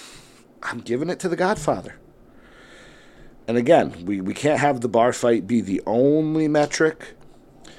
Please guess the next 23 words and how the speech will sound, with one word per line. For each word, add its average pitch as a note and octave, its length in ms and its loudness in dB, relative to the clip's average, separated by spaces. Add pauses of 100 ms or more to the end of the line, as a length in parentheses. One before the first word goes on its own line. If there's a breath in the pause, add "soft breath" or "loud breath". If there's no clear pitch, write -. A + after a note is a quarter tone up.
(140 loud breath)
but G2 180 -2 (920)
Charles C3 400 2
Wright, B2+ 380 0
legitimate F2+ 720 -4
fighting A#2+ 400 -2
skills, G#2+ 640 -2 (500 loud breath)
would F2+ 220 -2
have, G2 180 -2 (320)
you E2+ 120 -6
know, C#2 200 -8 (800 loud breath)
would G2 180 2
have G#2 260 -4
been G#2+ 360 0
a G2+ 100 -4
U G2 220 -2
F G2 80 -4
C G#2+ 220 -4
fighter G2+ 360 -4
probably G2 580 -2
in F#2 120 -2
another G2 340 -2
world. G2 480 0 (540 loud breath)
Um, F2+ 380 -2